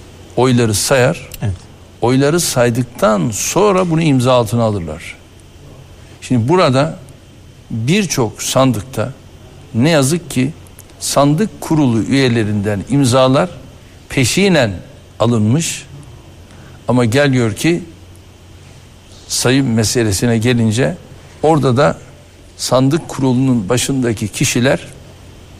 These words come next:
Speaker 1: bu tutanaklara istedikleri rakamları koymak suretiyle işi neticeye bağlamışlar. Tabii buradaki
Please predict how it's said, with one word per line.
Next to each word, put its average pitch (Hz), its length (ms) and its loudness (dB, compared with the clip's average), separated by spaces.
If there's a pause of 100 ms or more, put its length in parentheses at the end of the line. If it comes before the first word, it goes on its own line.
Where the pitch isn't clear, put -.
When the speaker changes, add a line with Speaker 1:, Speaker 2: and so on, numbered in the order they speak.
(640)
Speaker 1:
bu 151 320 2 (1000)
tutanaklara 127 800 0 (440)
istedikleri 123 760 -2
rakamları 113 500 2
koymak 104 420 -2
suretiyle 117 720 0 (380)
işi 160 180 0
neticeye 123 480 2
bağlamışlar. 104 720 0 (1700)
Tabii 165 440 2 (2000)
buradaki 139 720 2